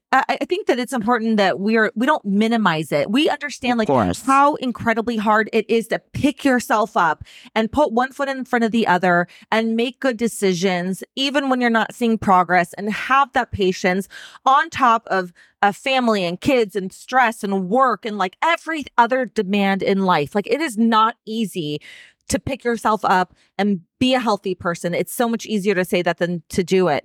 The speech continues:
Speaker 1: But
Speaker 2: Yeah.
Speaker 1: what I love about your perspective, Anna, you'll never stop the message that, like, a healthy person is the happiest person. You know what I mean? And I, it sounds, like, really generic and simple, but it's so true. You know what I mean? Like,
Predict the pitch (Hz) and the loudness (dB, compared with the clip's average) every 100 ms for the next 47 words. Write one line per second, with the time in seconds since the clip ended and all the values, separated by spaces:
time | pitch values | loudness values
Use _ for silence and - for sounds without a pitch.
0 | 180 214 196 - 131 113 110 254 269 254 | -2 -2 -2 0 0 0 -2 0 2 2
1 | 254 269 294 247 214 208 208 - 196 - | 0 -2 0 0 0 -2 -4 -2 -4 0
2 | 202 185 - 196 190 - 214 269 262 247 | -2 -2 -2 0 0 0 0 2 2 2
3 | 240 254 262 - 208 202 214 196 208 - | 2 2 -2 -2 0 0 0 0 0 -2
4 | 175 - 190 165 170 175 - _ _ _ | -4 -2 -2 0 0 -2 -10 _ _ _
5 | 226 - 233 220 240 220 - 202 - 196 | -2 0 0 -2 -2 -6 -2 -2 0 -2
6 | - 196 160 - 175 202 170 180 - 156 | 0 0 0 -6 -2 -2 0 -4 -2 -2
7 | 156 - 143 147 - 135 160 202 202 190 | -4 -4 -2 -2 -2 -2 -2 0 2 2
8 | 190 190 196 208 208 - - - 247 226 | 0 0 2 0 -2 -8 -20 -8 -6 -6
9 | - 226 208 254 269 247 214 - 208 247 | -4 -2 0 -2 -2 -4 -4 0 0 2
10 | 262 190 240 220 196 175 269 359 220 202 | 0 -2 -2 -4 -4 -2 -2 -2 -4 -4
11 | - - 202 202 294 311 359 - 254 - | -8 -4 -4 -2 0 0 0 -2 -2 -4
12 | - - 285 294 - 226 208 143 123 180 | -10 -4 -4 -4 -4 0 2 0 -2 -2
13 | 214 214 208 202 196 208 208 | 0 2 2 0 0 2 0